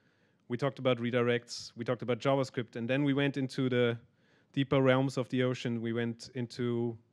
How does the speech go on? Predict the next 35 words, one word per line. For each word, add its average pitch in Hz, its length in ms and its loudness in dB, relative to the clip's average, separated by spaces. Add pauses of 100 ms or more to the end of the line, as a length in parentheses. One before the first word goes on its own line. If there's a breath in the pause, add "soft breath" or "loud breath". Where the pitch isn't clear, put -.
(100)
U 117 180 -2
R 117 60 -6
L 127 140 4
parsing. 123 760 4
And 101 240 -6 (560 soft breath)
we 139 80 0
did 180 140 8
not 175 140 4
talk 165 180 2
about 147 200 2
cookies. 160 640 2
We 127 120 -2
didn't 139 200 2
talk 143 220 0
about 123 280 0
file 170 260 2
encoding. 139 1040 2
We 113 240 -2
did 127 160 -4
not 123 160 -4
talk 139 160 -4
about 185 200 -2
proxies 147 680 -2
and 120 100 -4
single-page 143 480 2
applications. 139 840 -6 (760 soft breath)
We 135 80 2
talked 226 240 6
about 277 180 4
the 170 80 -12
token 175 300 0
back-, 143 360 -4
bucket 175 280 -2
algorithm, 104 420 -6
though. 120 240 -4